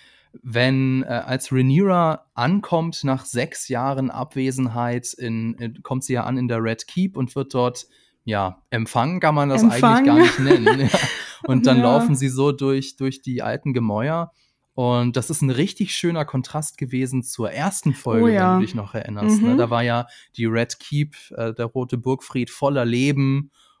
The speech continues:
Speaker 1: und, äh, ja, Lichtstrahlen und Leute sind durch die Gegend gelaufen. Alles war fröhlich. Und jetzt war's anders. Ähm, ist dir auch aufgefallen, natürlich, ne?
Speaker 2: Ja, mir ist das so total aufgefallen. Ähm, ich hab dann danach auch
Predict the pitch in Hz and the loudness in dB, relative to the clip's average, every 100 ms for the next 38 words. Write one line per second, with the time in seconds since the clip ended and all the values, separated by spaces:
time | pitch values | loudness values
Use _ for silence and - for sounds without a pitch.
0 | - 123 113 110 110 - - 110 107 113 | -8 -4 0 0 -2 -6 -10 -6 -6 -6
1 | 113 - 107 101 - 127 147 - - 123 | -8 -6 -4 -6 -8 -6 -6 -8 -4 0
2 | 120 123 123 117 113 123 113 127 120 135 | 2 2 0 -2 -6 -4 -2 -2 -4 -6
3 | 120 123 120 120 120 - 123 117 120 117 | -4 -6 -6 -8 -8 -10 -6 -4 -4 -4
4 | 110 113 - 117 147 156 - 120 - 135 | -2 -4 -6 -8 -6 -6 -4 -4 -2 0
5 | 147 160 - _ _ _ _ - 117 107 | 2 -2 -4 _ _ _ _ -6 -4 -2
6 | 139 - 151 160 170 - 135 139 110 101 | -4 -2 -4 -2 -2 -6 -4 -2 -2 -2
7 | 104 - - _ _ _ _ _ 107 104 | -6 -10 -12 _ _ _ _ _ -4 0
8 | 104 101 101 - - 135 113 104 - - | 0 -2 -6 -10 -2 0 2 -2 -8 -8
9 | 98 98 - 95 - 226 233 247 240 240 | -8 -8 -10 -10 2 4 6 6 6 6
10 | 254 240 220 208 233 240 285 - 226 220 | 4 0 0 0 0 2 4 4 2 -2
11 | 214 208 220 285 285 214 226 233 226 254 | -2 2 4 4 4 4 2 2 0 -2
12 | 254 240 226 226 240 226 | 2 4 4 2 0 -4